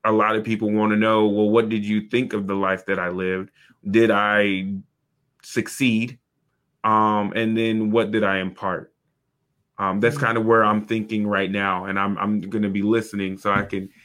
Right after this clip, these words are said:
Speaker 1: contribute more to the conversation. But yeah, that's kinda where my head is right now.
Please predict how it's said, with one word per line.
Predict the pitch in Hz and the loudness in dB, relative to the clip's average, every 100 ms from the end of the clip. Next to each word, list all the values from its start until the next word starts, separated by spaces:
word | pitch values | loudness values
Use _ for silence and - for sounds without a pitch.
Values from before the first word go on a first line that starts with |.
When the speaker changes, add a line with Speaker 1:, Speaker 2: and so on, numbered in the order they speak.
| _ | _
Speaker 1:
contribute | - 107 - 107 104 101 | -8 -2 0 0 0 0
more | 107 110 | 0 0
to | 107 | -4
the | 98 | -6
conversation. | 98 95 92 107 104 98 95 | -4 -6 -2 -2 -2 -6 -4
But | 101 87 | -2 0
yeah, | 117 113 | 2 2
that's | 113 | 2
kinda | - 120 | 0 0
where | 113 110 | 0 2
my | 104 | 2
head | 107 107 | 2 0
is | 98 | 0
right | 98 90 | -2 -4
now. | 95 98 | -2 -4